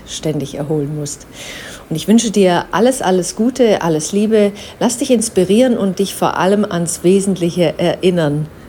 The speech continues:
Mit Ein Kurs in Wundern und anderen spirituellen Impulsen. Alles Liebe, deine Jeanette. Lektion neunzehn.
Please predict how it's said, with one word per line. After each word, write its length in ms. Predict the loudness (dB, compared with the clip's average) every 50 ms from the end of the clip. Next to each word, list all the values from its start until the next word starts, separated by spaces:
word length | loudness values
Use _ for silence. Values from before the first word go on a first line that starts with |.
| -12 -8 -4
Mit 140 | -4 -2
Ein 160 | -2 -4 -4 -4
Kurs 220 | -4 -6 -6 -4
in 160 | -6 -4 0
Wundern 560 | 2 4 4 4 4 4 6 4 4 2 0 0
und 300 | 0 2 2 2 0 -2
anderen 440 | -2 0 0 0 0 0 -2 -2 -6 -8
spirituellen 840 | -10 -12 -8 -6 -4 -4 -4 -4 -4 -4 -4 -2 0 0 0 0 2
Impulsen. 600 | 0 0 0 0 0 0 0 0 -2 -4 -6 -8 -8 -12 -14 -12
Alles 260 | -10 -10 -8 -6 -2
Liebe, 300 | 0 0 2 2 0 0 -2 -4 -4
deine 220 | -2 -2 -2 -2
Jeanette. 460 | -2 -2 0 0 -2 -4 -6 -10 -20 -20 -20 -20 -20 -20 -20 -20 -20 -20 -20 -20 -20 -20 -20 _ _ _ _ _ _ _ _ _ _ _ _ _ _ _ _ -20 -20 _ _ _ _ 0
Lektion 880 | 2 2 2 0 -2 -6 -6 -2 0 2 2 2 2 0 -4 -6 -8 _ -2
neunzehn. 1040 | 0 0 2 2 2 4 4 4 2 2 -2 -4 -6 -6 -8 -10 -12 -14 -16 -18